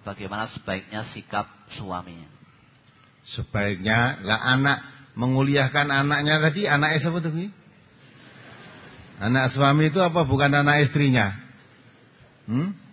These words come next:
Speaker 2: Bukan anak istrinya? Ya. Jadi kalau istri yang bijak,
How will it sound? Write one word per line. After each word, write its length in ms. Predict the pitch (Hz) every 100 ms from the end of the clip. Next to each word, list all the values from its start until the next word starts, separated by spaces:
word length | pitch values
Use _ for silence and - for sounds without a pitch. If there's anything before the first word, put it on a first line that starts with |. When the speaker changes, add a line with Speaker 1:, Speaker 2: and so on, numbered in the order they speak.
| - _ _ _ _ _ _ _ _ _ _ _ _ _ _ _ _ _ _ _ - - _ _ -
Speaker 2:
Bukan 220 | 98 120 127
anak 300 | 135 143 135
istrinya? 420 | 160 156 113 92 - - - - - _ _ _ - 65
Ya. 160 | 69 69 65 60 58 76 - _ _ _ _ _ _ _ _ _ - 104
Jadi 140 | 101
kalau 320 | 143 131 131 120
istri 320 | 120 127 123
yang 180 | 113 110
bijak, 480 | 110 - 104 98